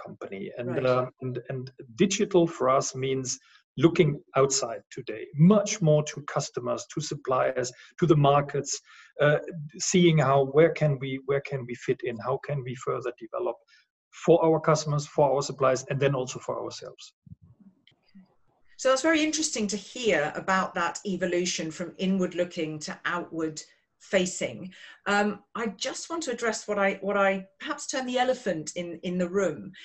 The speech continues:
Speaker 2: In terms of the future for a distributor, is there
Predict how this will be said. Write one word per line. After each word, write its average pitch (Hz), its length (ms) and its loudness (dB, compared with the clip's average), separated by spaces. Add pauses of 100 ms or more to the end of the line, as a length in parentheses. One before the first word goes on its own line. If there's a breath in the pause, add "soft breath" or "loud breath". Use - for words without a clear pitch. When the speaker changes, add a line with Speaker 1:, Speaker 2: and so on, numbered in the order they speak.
(300 loud breath)
Speaker 2:
In 240 160 -4
terms 403 540 -4
of 240 160 -4
the 233 80 -6
future - 680 -6 (160)
for 165 300 -4
a 175 60 -6
distributor, 170 880 -6
is 254 200 -8
there 294 260 0